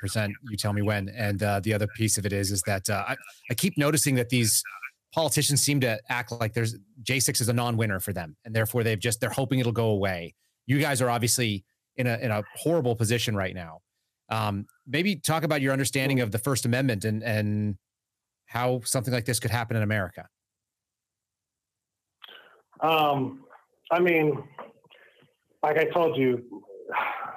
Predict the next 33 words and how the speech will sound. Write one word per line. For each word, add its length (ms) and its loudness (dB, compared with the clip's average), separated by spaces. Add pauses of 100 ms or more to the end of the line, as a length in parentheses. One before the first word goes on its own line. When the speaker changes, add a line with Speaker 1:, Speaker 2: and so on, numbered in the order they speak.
(320)
Speaker 2:
me 380 0
being 220 2
locked 260 2
away 240 2
for 100 -4
two 180 -2
years 380 2
have, 100 -4 (380)
has 140 0
radically 460 0
changed 380 0
my 120 0
position 640 -2 (100)
on, 400 -2 (600)
you 80 2
know, 100 2
how 240 2
our 160 4
government 420 2
works, 300 0 (500)
what 180 2
the 60 2
Constitution 880 -2
is, 300 4 (380)
and 140 2
who 220 4
the 140 4
American 400 2
people 440 -2
are. 320 0 (800)
Um, 540 0 (380)
I 100 4
believe 480 2